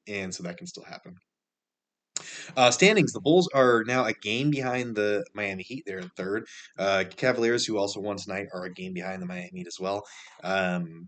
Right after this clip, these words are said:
Cavaliers played those new look Indiana Pacers, and the Pacers gave them a bit of a scare, but the Cavs pulled it out in the end. They won it by about, like, ten points or something like that. Um,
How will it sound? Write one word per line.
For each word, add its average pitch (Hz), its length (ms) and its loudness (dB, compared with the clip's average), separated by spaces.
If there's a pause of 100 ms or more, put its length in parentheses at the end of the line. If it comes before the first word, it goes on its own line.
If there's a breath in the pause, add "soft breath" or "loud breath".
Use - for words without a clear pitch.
(120)
Cavaliers 135 380 0
played 95 180 -2
those 90 180 -6
new 101 120 -6
look 98 260 -4
Indiana 95 340 -8
Pacers, 95 400 -6
and 87 120 -12
the 87 60 -12
Pacers 117 340 -8
gave 117 140 -4
them 104 140 -4
a 98 40 -10
bit 185 160 -2
of 185 80 -2
a 180 40 2
scare, 165 440 0 (420 loud breath)
but 127 100 -6
the - 60 -14
Cavs 117 340 2
pulled 104 220 -4
it - 20 -2
out 98 80 -2
in 87 60 -10
the 98 100 -8
end. 92 140 -8
They 95 60 -8
won 92 140 -8
it 90 60 -10
by 87 120 -6
about, 85 320 -10 (100)
like, - 160 -20
ten 92 240 -10
points 87 200 -12
or 87 40 -18
something - 240 -16
like 90 140 -18
that. 87 320 -8
Um, 90 320 -8